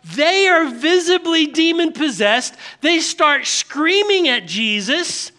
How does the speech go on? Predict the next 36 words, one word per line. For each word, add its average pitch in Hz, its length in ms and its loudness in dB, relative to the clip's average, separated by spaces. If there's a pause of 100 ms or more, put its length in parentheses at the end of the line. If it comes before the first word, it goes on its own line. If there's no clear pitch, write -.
(420)
And 233 140 0
then 277 140 0
you 269 140 2
know 262 240 4
that - 140 -4
the 233 80 -4
disciples, 220 580 0
man, 220 180 0
they're 247 80 0
getting 196 220 -4
back 226 200 2
in 220 80 -2
the 208 60 -4
boat 220 200 2
as 175 80 -10
fast 233 220 0
as 220 60 -12
they 214 120 0
can. 214 240 0
"Hurry, 233 260 2
hurry, 262 240 4
hurry, 247 260 4
hurry." 214 320 4
And 226 120 0
they're 226 120 2
rowing 262 360 4
and 254 80 -2
they 269 60 4
go, 269 120 -4
"Get 294 320 -6
the 254 100 -2
sail 294 280 4
up. 311 220 6
We 311 100 0
gotta 339 200 4
go." 330 520 4